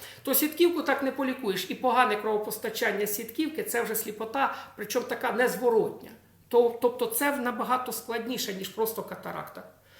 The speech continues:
Тому дистрофія сітківки і катаракта, вони якби хвороби,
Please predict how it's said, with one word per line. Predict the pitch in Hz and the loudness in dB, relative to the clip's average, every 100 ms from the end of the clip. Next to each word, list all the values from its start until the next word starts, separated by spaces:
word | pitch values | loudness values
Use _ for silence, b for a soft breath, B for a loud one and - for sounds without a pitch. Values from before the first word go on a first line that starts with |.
| B B B | B B B
Тому | 254 254 320 320 - 226 | 6 6 4 2 -2 -4
дистрофія | 233 254 262 254 294 269 | -2 -2 0 -2 0 -2
сітківки | - 254 - 247 - 226 | -2 -6 -8 -10 -8 -10
і | |
катаракта, | 220 226 285 302 - | -10 -6 -2 -2 -2
вони | 208 247 | -4 -2
якби | 254 202 220 - | -2 0 0 0
хвороби, | - 214 285 262 | -2 -4 -2 0